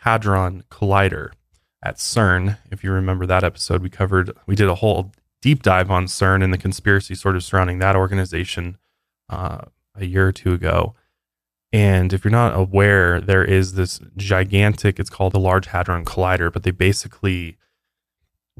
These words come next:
it generates an extreme amount of energy to the point where this thing could create micro black holes. I mean, the amount of energy this thing can produce is just truly out of this world.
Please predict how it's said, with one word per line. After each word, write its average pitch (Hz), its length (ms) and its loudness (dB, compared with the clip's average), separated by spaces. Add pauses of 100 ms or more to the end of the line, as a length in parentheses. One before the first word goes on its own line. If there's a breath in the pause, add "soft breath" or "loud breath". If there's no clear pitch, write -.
it 123 120 0
generates 131 540 2
an 113 80 2
extreme 123 480 2
amount 127 280 4
of - 80 0
energy 101 420 2
to - 140 -10
the - 80 -8
point 123 320 -2
where 101 240 4
this 101 340 -4
thing 104 160 0
could 98 280 -4
create 95 540 -2
micro 98 460 0
black 95 320 0
holes. - 500 -6
I 101 60 -12
mean, 92 220 -6
the 95 100 -2
amount 101 280 2
of - 60 0
energy 95 380 0
this 92 180 -4
thing 92 160 -6
can 87 460 -10 (500)
produce 92 460 0
is 92 100 -2
just - 380 -8 (560)
truly 117 340 2
out 92 160 2
of 87 80 -4
this 87 200 -8
world. 90 340 -4